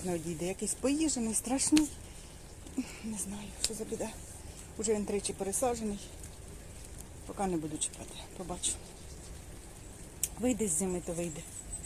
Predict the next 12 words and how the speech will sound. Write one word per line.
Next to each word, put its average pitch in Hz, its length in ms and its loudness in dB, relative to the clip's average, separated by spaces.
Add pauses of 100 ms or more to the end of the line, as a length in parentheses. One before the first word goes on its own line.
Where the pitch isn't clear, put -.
(540)
Так, 175 180 4 (720)
що 214 160 2 (120)
тут? 151 100 -8 (1400)
Ну, 262 140 2
тут 262 180 0
теж 208 220 6
в 185 80 4
мене 175 280 4
є 175 180 2
флокси, 247 360 6
ну 185 200 4
це 175 120 2